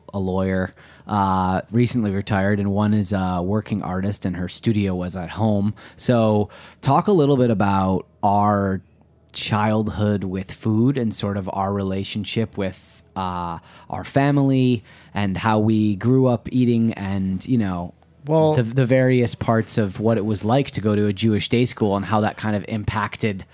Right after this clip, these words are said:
Speaker 1: how we interacted with food as, at a young age.
Speaker 2: I mean, part of the, probably the best part of growing up where we grew up was that we had a re-, a lot of family around all the time. It's definitely one of the things that, um, I miss from Michigan, living in New York, is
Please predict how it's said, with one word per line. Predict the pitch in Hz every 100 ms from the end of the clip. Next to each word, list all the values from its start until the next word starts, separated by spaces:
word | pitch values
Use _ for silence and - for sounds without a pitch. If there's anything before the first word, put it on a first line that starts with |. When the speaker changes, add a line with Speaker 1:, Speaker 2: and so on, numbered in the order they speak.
| -
Speaker 1:
how | 110 110
we | 107 101
interacted | 104 98 101 107 110
with | 98 92
food | - 120 98
as, | 87 -
at | 110
a |
young | 101 98 98
age. | 95 80 92
Speaker 2:
I | 147
mean, | 160 143
part | - 147
of | 165
the, | 151 - - - -
probably | 160 180
the | 131
best | 123 113 - -
part | 127 123 131 -
of | 139 131 127 -
growing | - 127 127 123
up | 123 - - _ _
where | 123 127
we | 123
grew | 113 117
up | 110 117
was | 120 107
that | 107 101 - -
we | 110
had | 101 107
a |
re-, | 98 92 110 113 -
a |
lot | 107 101 98
of | -
family | 101 101 113
around | 117 120 123
all | 101 101
the | 104
time. | - 92 139 160 - -
It's | -
definitely | 131 120 120
one | 113
of | 107
the | 101
things | 110 107 107
that, | 98 92 - _ _ _ _ _ _ _ _ _ _
um, | - 101 98 95 92 - _ -
I | 107
miss | 104 117 - -
from | 131
Michigan, | 127 127 139 143 139
living | 117 110
in | 107
New | 104
York, | 104 107 131 -
is | 98 -